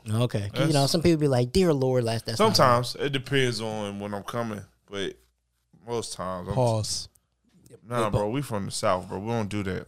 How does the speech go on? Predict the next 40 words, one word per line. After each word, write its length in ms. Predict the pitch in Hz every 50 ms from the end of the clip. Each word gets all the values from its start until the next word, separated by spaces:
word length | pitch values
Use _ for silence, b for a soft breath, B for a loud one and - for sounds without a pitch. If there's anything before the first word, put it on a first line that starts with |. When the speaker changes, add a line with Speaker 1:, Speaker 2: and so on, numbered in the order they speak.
| - _ -
Speaker 2:
I'm 80 | 120 -
stopping 360 | - - 113 104 101 98 98
that 180 | 101 98 95
shit 240 | - - - 92 90
right 240 | 92 98 104 104 98
now, 200 | 101 98 92 90
bro. 160 | 87 95 92 90
We, 140 | 98 101 117
don't, 160 | 117 107 107
we 160 | 120 135 151 143
from 220 | 139 131 110 101
the 40 | 95
South. 300 | - - 104 95 92 - _ _ _ _ _ _ _ -
Leave 120 | 135 139
that 120 | 143 135 135
to 120 | - 143
them 120 | 123 120 110
homophobic 560 | 113 123 120 110 101 - 113 107 104 98 - -
up 180 | - 110 98 -
north 280 | 104 107 104 92 -
niggas, 140 | - 95 90
Speaker 1:
Whoa, 280 | 214 262 277 233 185 139
Speaker 2:
bro. 100 | 98 95
Speaker 1:
whoa, 140 | 147 233 285
whoa, 160 | 294 254 196
whoa, 200 | 185 240 262 247
whoa, 320 | - 170 214 262 277 269 -
whoa. 240 | 175 180 233 285 -
Speaker 2:
You 140 | 123 131 139
heard 160 | 139 143 135
what 160 | 139 135 131
I 80 | 127 127
said. 320 | - - 151 147 131 131
Speaker 1:
Whoa, 260 | 170 220 262 240 214
whoa. 340 | 190 160 180 214 240 220 185 135
Speaker 2:
You 80 | 113
heard 240 | 113 120 135 139 139
what 180 | 135 135 131 127
I 60 | 123
Speaker 1:
Whoa, 60 | -